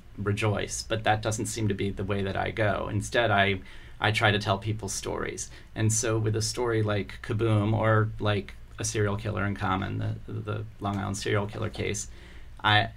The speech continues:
uh, what I had to offer, you know, what the strengths I had to offer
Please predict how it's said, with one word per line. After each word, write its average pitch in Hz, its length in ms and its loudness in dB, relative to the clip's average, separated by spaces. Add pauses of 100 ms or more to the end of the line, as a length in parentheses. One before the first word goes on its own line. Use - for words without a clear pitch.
(320)
uh, - 260 -4
what 110 160 4
I 107 200 10
had 104 220 6
to - 80 2
offer, 101 600 2
you 110 200 -2
know, - 20 -2
what 98 280 -2
the 104 80 -4
strengths 107 400 0
I 92 60 4
had 98 160 0
to 92 80 -2
offer 95 400 0